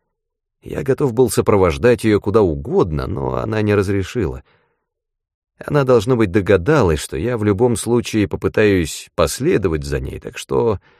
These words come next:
ускользнула украдкой среди ночи. Ехать по чёрной дороге я не мог и понятия не имел, куда именно теперь направилась Дара, хотя, по её словам, стремилась она в Амбар.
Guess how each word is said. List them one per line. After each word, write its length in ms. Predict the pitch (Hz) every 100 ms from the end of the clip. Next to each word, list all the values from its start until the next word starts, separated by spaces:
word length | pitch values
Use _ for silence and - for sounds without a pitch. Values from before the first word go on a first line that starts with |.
| _ _ _
ускользнула 640 | - - 120 104 123 107
украдкой 500 | 98 82 95 82 -
среди 320 | 76 78 71 67
ночи. 380 | 64 67 _ _ _ _ _ _ _ _ _ _ _ _ _ _ -
Ехать 400 | 80 - 110 -
по 100 | 95
чёрной 360 | 117 104 98
дороге 360 | 82 95 104 95
я 140 | 95
не 140 | 87 85
мог 260 | 143 113
и 40 | 113
понятия 600 | 113 110 156 - 113 98
не 140 | 82
имел, 240 | 69 64
куда 240 | - 104 117
именно 480 | 120 120 113 107 98
теперь 280 | 98 98
направилась 640 | 82 90 95 87 76 71 62
Дара, 340 | 82 165 80
хотя, 260 | 71 - 87
по 80 | -
её 220 | 139 143
словам, 420 | - 117 131 127
стремилась 540 | - 104 113 113 104 101
она 180 | 95
в 100 | 90
Амбар. 380 | 92 76 67 -